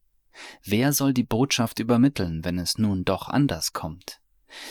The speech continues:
Wer tritt vor das Publikum und bekennt, dass die Wirklichkeit nun doch anders ist als die Erwartungen, die man bei den Gutgläubigen geweckt hat?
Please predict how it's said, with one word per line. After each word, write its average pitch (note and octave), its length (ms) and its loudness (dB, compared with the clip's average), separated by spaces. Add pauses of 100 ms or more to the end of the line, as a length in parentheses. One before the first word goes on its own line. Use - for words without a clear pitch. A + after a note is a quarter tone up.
(120)
Wer B2 320 0
tritt - 280 -2
vor B2+ 120 0
das A#2+ 160 0
Publikum A#2 640 0
und G#2+ 240 -2
bekennt, A2 560 0
dass G#2+ 140 -2
die F2+ 220 -8
Wirklichkeit A2 680 -2
nun A2 240 4
doch B2 220 -2
anders G2+ 400 -2
ist - 240 -6
als G2 200 -4
die G2 140 -2
Erwartungen, G#2 720 -4
die G#2+ 120 -4
man A2 260 2
bei G#2+ 100 0
den A#2 220 0
Gutgläubigen G2+ 840 0
geweckt - 420 -6
hat? - 280 -14